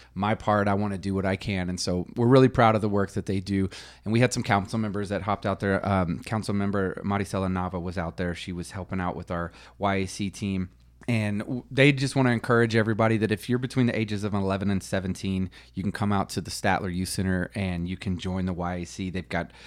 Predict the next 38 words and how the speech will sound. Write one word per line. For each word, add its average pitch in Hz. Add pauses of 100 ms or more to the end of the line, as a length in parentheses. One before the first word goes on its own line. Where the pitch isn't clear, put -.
(140)
free 151
Wi-Fi 151
in 151
there. 147
They've 123
got 98
internet 123
access 120
that 107
you 107
can 110
get. 110
Maybe 101
you 92
can 104
get 95
some 104
tutoring. 117
And 107
if -
you 135
just 143
wanna 120
hang 117
out 110
with 107
some 107
good 107
folks 104
and 98
play 95
video 95
games, 95
you 90
can -
do 57
that -
too. -